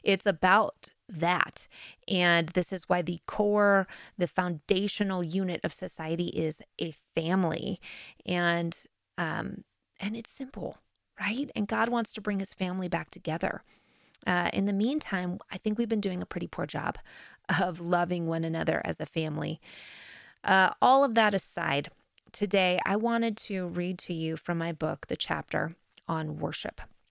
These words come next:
Chapter ten. And it's really because I've been discussing worship a lot lately with a lot of people, um, in my church work, as well as just, um, in, in my,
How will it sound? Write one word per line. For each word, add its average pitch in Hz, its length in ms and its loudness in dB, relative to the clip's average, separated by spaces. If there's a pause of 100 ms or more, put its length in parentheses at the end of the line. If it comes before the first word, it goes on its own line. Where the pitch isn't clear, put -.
(640)
Chapter 180 300 -4
ten. 170 420 -4 (560)
And 190 500 6
it's - 220 0
really 269 220 6
because 208 340 4
I've 185 60 0
been 185 100 0
discussing 190 460 0
worship 180 260 0
a 175 60 2
lot 160 240 0
lately 160 340 -2
with 156 160 -4
a 156 60 -2
lot 151 180 -4
of 151 80 -10
people, 160 640 -4
um, 156 400 -6 (340)
in 175 160 0
my 160 160 0
church - 400 -2
work, 175 400 0
as 170 240 -2
well 165 220 -4
as 160 180 -6
just, - 560 -4 (100)
um, 85 520 -6
in, 170 260 -4
in 170 160 -2
my, 160 160 -4